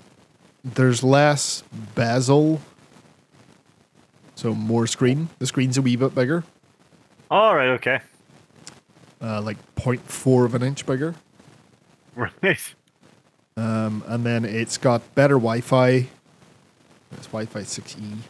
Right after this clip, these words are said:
Speaker 1: Um, so you'll be able to download stuff pa-, faster and better cooling. Um, so it's the same, same sort of spec wise. It, it, there's a lot of upgrades there, and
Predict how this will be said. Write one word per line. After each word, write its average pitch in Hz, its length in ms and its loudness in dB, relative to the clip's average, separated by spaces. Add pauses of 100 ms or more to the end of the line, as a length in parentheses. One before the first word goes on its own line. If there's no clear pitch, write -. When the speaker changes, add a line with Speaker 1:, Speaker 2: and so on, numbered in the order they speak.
(760)
Speaker 1:
Um, 85 220 -14 (160)
so - 160 -12
you'll 98 80 -12
be 98 80 -14
able 90 140 -16
to 87 80 -16
download 98 340 -14
stuff - 300 -12
pa-, 107 180 -10
faster 110 560 -8
and 101 340 -14
better 95 260 -10 (100)
cooling. 117 540 -4 (840)
Um, 139 300 4
so 175 220 6
it's 185 200 4
the 175 80 4
same, 202 560 0 (380)
same 151 400 0
sort 113 180 0
of 73 340 -6 (960)
spec - 520 -4 (180)
wise. 151 340 4
It, 110 160 -6
it, 107 160 -8
there's 117 220 -4
a 120 60 -4
lot 127 420 2
of 113 240 0
upgrades 127 460 -4
there, 139 340 2
and 107 580 -4